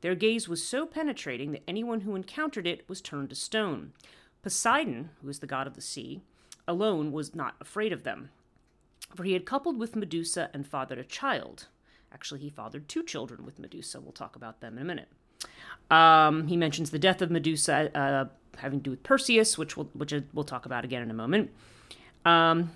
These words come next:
"From the stump of Medusa's neck," 'cause of course she's beheaded, uh, two be-, um, two beings sired by Poseidon issued forth, Pegasus, the winged horse, and Chrysaor.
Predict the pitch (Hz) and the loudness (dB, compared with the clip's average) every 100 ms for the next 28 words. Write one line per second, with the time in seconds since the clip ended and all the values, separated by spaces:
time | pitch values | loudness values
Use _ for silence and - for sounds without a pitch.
0 | - - 196 190 - 262 269 240 180 190 | -6 0 2 4 6 6 6 4 4 2
1 | - 147 165 117 - 143 139 139 - 139 | 0 2 2 0 -4 -10 -6 -6 -6 -8
2 | - - 196 143 139 - - - - - | -8 2 4 4 0 -8 -20 -20 -18 -18
3 | - _ - 156 147 147 - 277 208 226 | -18 _ 4 6 8 6 6 6 8 6
4 | 214 - 185 175 180 - 294 226 233 214 | 6 8 10 10 6 6 6 8 8 6
5 | - 170 175 156 151 147 156 139 143 151 | 8 8 8 6 2 0 0 2 2 0
6 | - - 147 - 202 - - - 156 165 | -4 -4 -6 -2 -2 -4 -8 -2 0 0
7 | 190 240 - 156 139 135 151 175 226 - | 2 0 0 0 0 0 0 0 0 -4
8 | - - - - 165 165 165 170 170 - | -12 -20 -20 -2 4 6 6 4 0 -8
9 | - - 262 247 165 123 110 | -20 -2 0 4 4 2 -2